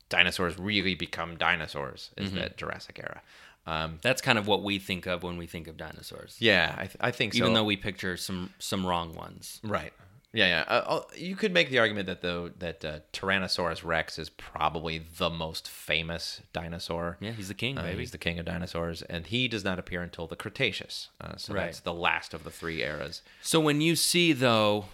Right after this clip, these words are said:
Speaker 2: like, you know, one of the classic images that you will see, though, is, like, a Tyrannosaurus Rex versus a Stegosaurus.
Speaker 1: Mm-hmm.
Speaker 2: Um, and I think the, the only one that,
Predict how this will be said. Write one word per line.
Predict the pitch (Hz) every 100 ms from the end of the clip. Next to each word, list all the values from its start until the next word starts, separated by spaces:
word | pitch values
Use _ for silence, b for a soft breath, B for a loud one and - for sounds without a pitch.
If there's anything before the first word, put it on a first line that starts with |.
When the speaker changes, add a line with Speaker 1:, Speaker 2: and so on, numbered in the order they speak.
| -
Speaker 2:
like, | 113 101 95 - - _ _
you | 131
know, | 123
one | 110 120
of | 117
the |
classic | 107 120 113 - 98
images | 113 110 101 95
that | 101
you | 101 98
will | 98
see, | 104 - 131
though, | 110 92 90
is, | 87
like, | 87
a | -
Tyrannosaurus | - 101 95 92 - 95 90 -
Rex | 92 87 -
versus | 95 90 - 85
a |
Stegosaurus. | 85 - 98 87 - 85 80 - 117
Speaker 1:
Mm-hmm. | 139 180 -
Speaker 2:
Um, | 101 92 90 -
and | 110
I | 110
think | 127 101
the, | 104 101 -
the | 110 110
only | 127 120 113
one | 107 107 104
that, | 101